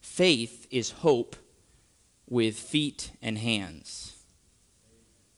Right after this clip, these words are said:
It's hope that acts out, that lives out its confidence in God today. So when Paul says, "As ye have therefore received Christ, Jesus the Lord, so walk ye in him,"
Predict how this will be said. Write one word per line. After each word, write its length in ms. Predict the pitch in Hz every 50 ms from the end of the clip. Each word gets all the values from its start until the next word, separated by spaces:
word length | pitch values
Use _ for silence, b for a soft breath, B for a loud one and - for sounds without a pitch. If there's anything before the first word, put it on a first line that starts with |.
| _ _ _ _ _ _ _ _ _ _ _ -
It's 160 | 117 113 -
hope 380 | - - 175 175 147 - -
that 180 | - 120 107 - -
acts 380 | 117 127 127 127 - - - 156
out, 280 | 127 104 95 87 - -
that 120 | - -
lives 480 | 117 117 123 143 160 165 147 131 123 143
out 220 | 123 113 110 110
its 160 | 110 - -
confidence 840 | - - - 135 135 135 135 - 131 110 107 98 - - - - - -
in 200 | 117 110 107 107
God 520 | 110 117 113 110 107 98 95 98 98 - b b b b b b b b _
today. 600 | - - 113 - 113 107 104 92 73 - - - -
So 160 | - - 143
when 140 | 143 139 131
Paul 260 | - - 185 208 208
says, 380 | - - 196 160 143 127 - B B B B B B -
"As 360 | 151 175 190 208 220 202 196
ye 120 | 196 180
have 180 | 165 160 143 127
therefore 500 | 139 165 185 196 185 - 190 180 185 180
received 640 | 143 135 127 - - - 180 180 185 175 - -
Christ, 560 | - - 185 170 160 165 160 - - - B B B B B B B B _ - 135 135 - - -
Jesus 440 | 135 131 156 175 175 165 175 - -
the 100 | - 160
Lord, 340 | 151 147 151 156 151 147 139
so 380 | - - - 170 165 175 196
walk 540 | 196 180 147 151 160 165 160 160 - - -
ye 200 | 175 165 170 156
in 140 | 156 156 143
him," 560 | 135 123 170 185 180 160 131 120 117 117 127